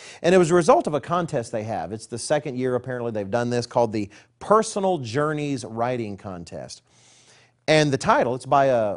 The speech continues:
a woman named Melissa McWilliams. The title is Emma is a Boy.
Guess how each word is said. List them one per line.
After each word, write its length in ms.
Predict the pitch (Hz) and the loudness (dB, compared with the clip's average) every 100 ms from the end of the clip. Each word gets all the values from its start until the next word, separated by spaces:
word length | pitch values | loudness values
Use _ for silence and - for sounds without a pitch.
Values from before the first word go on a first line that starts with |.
| - | -6
a 40 | |
woman 220 | 113 131 | -6 -4
named 220 | 127 113 104 | -4 -4 -4
Melissa 320 | 107 123 151 | -4 -4 -6
McWilliams. 600 | 151 120 92 101 120 - _ _ - | -8 -6 -6 -4 -8 -10 _ _ -10
The 80 | |
title 340 | 123 185 226 180 | 0 2 4 2
is 240 | 156 131 - | 0 -2 -6
Emma 520 | 156 175 185 190 170 175 | -2 0 0 -2 -4 -6
is 340 | 143 143 143 123 | -4 -2 -4 -6
a 340 | 120 113 110 101 98 | -4 -4 -6 -10 -16
Boy. 680 | 90 87 101 73 50 76 | -14 -8 -8 -8 -14 -20